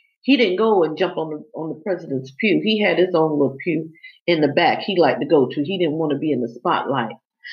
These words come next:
So we know that President Lincoln was a praying man. Saint John's, pro-, popularly named,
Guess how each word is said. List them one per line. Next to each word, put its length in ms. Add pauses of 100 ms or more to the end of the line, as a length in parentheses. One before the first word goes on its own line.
(160)
So 200
we 180
know 220
that 180
President 420
Lincoln 420
was 180
a 160
praying 400
man. 420 (3000)
Saint 400
John's, 380 (100)
pro-, 220
popularly 640
named, 600